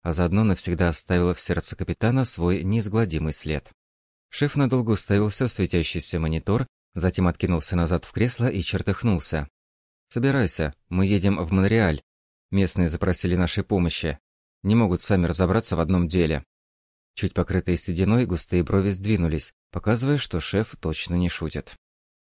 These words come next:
Располневший мужчина лет семидесяти мирно восседал на свежеокрашенной лавочке в одном из городских парков. Ему нравилось это сочетание запахов: отделочного кленового лака и зеленой травы,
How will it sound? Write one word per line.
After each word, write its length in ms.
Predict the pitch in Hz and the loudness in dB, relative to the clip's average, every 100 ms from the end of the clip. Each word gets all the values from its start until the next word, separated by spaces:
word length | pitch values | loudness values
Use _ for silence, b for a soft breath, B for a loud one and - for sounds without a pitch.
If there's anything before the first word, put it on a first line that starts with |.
| _ _ _ | _ _ _
Располневший 580 | 98 92 104 117 147 151 | -2 0 2 2 2 2
мужчина 380 | 143 - 98 123 | 2 4 4 4
лет 200 | 92 - | 2 0
семидесяти 640 | - 85 87 107 - 139 | 0 2 2 -2 0 2
мирно 360 | 101 92 120 139 | 4 4 4 2
восседал 460 | 127 - 87 98 110 | 0 -2 0 2 4
на 120 | 98 | 2
свежеокрашенной 760 | - 92 87 - 85 - 85 | 2 2 2 0 -2 0 0
лавочке 480 | 80 92 123 - 147 | 2 0 0 0 0
в 60 | 95 | 2
одном 300 | 80 82 92 | 2 2 0
из 80 | 98 | 0
городских 460 | 113 - 80 - | -2 0 -4 -4
парков. 460 | 98 82 - 76 - _ _ _ _ _ | 0 0 -2 -8 -10 _ _ _ _ _
Ему 220 | 101 127 | 2 2
нравилось 460 | 147 151 87 82 - | 4 4 4 2 0
это 180 | - 82 | 0 0
сочетание 560 | - 92 113 92 82 85 | 0 -4 0 2 2 2
запахов: 560 | 110 95 80 80 - _ _ _ - | 0 0 -2 -2 -4 _ _ _ -6
отделочного 680 | 85 80 85 80 - 82 80 | -2 2 2 2 0 0 2
кленового 480 | 85 85 80 78 | 2 2 2 0
лака 380 | 80 95 123 135 | 0 0 2 0
и 140 | - 87 | 0 -2
зеленой 440 | 78 80 87 90 | 0 0 2 2
травы, 440 | - 101 98 78 | 2 2 2 0